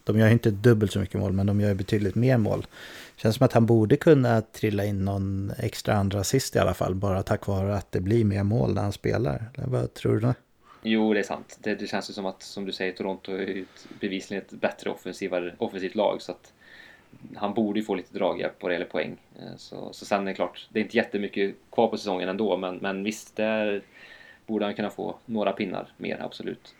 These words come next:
Speaker 1: Ja. Det ska bli spännande att se. I Kings då, är det någon, någon annan back som du förväntar dig kommer bli mer värd i, i fantasy-sammanhang efter traden?
Speaker 2: Svårt att se, se att, eh, Dion Phaneuf skulle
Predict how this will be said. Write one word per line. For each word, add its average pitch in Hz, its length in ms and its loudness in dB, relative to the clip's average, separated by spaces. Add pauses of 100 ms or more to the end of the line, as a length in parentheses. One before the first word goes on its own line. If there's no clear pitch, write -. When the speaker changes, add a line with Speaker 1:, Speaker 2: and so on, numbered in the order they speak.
(480)
Speaker 1:
Ja. 117 300 0 (800)
Det 123 120 2
ska - 140 0
bli 131 140 4
spännande 123 420 4
att 113 60 2
se. 113 320 2 (200)
I 127 440 2
Kings 151 340 2
då, 113 80 4
är 107 180 6
det 110 120 6
någon, 117 400 4 (300)
någon 117 220 2
annan 117 280 4
back 110 200 0
som 110 200 0
du 104 100 0
förväntar 104 460 0
dig 101 100 -2
kommer 101 480 -2 (640)
bli 107 220 4
mer 113 300 6
värd 92 400 2
i, 92 420 0 (180)
i 98 160 -2
fantasy-sammanhang 98 960 -2
efter 104 260 0
traden? 101 360 -2 (1500)
Speaker 2:
Svårt 117 240 -2
att 113 60 -4
se, 131 360 4
se 147 300 0
att, 110 280 -2
eh, 113 160 2
Dion 104 300 0
Phaneuf 120 460 -4
skulle 113 560 4